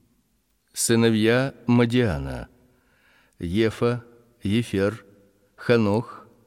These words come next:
Авида и Елдага. Все эти сыновья Хитуры. И отдал Авраам всё, что было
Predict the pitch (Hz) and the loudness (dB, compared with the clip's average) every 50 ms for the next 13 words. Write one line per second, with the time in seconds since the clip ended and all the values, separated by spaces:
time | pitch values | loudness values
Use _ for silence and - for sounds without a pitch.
0 | _ _ _ - 113 117 107 85 95 98 92 85 110 117 127 131 - - - - | _ _ _ 0 2 2 2 2 0 -2 0 0 0 0 0 -2 -8 -20 -20 -20
1 | _ _ _ _ _ - 113 113 110 120 123 127 120 117 117 92 69 - - 60 | _ _ _ _ _ 0 0 2 2 2 2 2 2 0 0 0 -2 -4 -10 -12
2 | - - _ _ _ _ _ _ _ _ _ _ _ _ _ _ _ _ _ _ | -12 -14 _ _ _ _ _ _ _ _ _ _ _ _ _ _ _ _ _ _
3 | _ _ _ _ _ _ _ _ _ _ _ _ - - - - 120 127 147 156 | _ _ _ _ _ _ _ _ _ _ _ _ -12 -10 -6 -2 0 0 0 0
4 | - 120 139 139 135 - 120 120 117 117 117 139 _ - - - - - - 95 | -2 -2 -2 -2 -2 -2 0 0 0 0 -4 -6 _ -20 -12 -8 -6 -4 -2 0
5 | 92 87 82 76 76 90 95 92 - - 92 - - - 120 120 95 69 58 - | 0 0 -2 -2 -4 -4 -4 -6 -6 -8 -10 -8 -4 -4 -2 -2 -2 -6 -10 -12
6 | - _ _ _ _ _ _ _ _ _ _ _ _ _ _ _ _ _ _ _ | -18 _ _ _ _ _ _ _ _ _ _ _ _ _ _ _ _ _ _ _
7 | _ _ _ _ _ _ _ _ _ _ _ _ _ _ _ - 123 120 127 151 | _ _ _ _ _ _ _ _ _ _ _ _ _ _ _ -2 2 2 4 4
8 | 185 180 156 143 170 170 170 - - 143 151 139 143 139 135 139 135 131 127 - | 2 0 0 0 0 2 2 0 0 0 0 2 2 2 2 2 2 0 -2 -2
9 | - - 131 143 143 - - - 127 104 110 120 120 117 113 | 0 0 0 0 0 -2 0 0 0 2 2 2 2 2 0